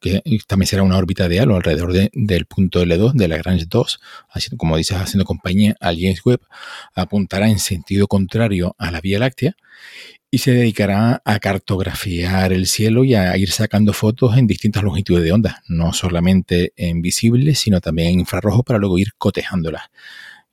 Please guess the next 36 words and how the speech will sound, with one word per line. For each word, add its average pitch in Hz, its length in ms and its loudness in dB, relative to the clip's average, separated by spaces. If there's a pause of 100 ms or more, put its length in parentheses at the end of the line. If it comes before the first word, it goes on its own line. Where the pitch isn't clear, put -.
(160)
Lleva 90 380 0
montados 90 500 0
unos 90 400 -2
siete 92 300 -2
filtros. 135 420 0 (560)
El 95 140 -6
telescopio 123 540 0
es 113 100 2
de 113 180 4
un 113 180 2
tipo 110 300 2
óptico 101 340 -2
que 98 120 -8
se - 100 -6
llama 98 160 0
telescopio 95 420 -2
tipo 95 260 -2
Korch, - 340 -4 (960)
de 80 580 -2
uno 107 240 2
coma 90 220 0
dos 98 180 0
metros 104 300 2
de 92 80 0
diámetro. 107 480 0 (440)
Y 104 180 4
la 95 520 2
peculiaridad 95 640 0
de 117 60 0
este 101 140 -2
tipo 107 220 0
de 117 100 2
telescopios 117 500 0
es 147 140 -2
que - 120 -6
son 113 240 0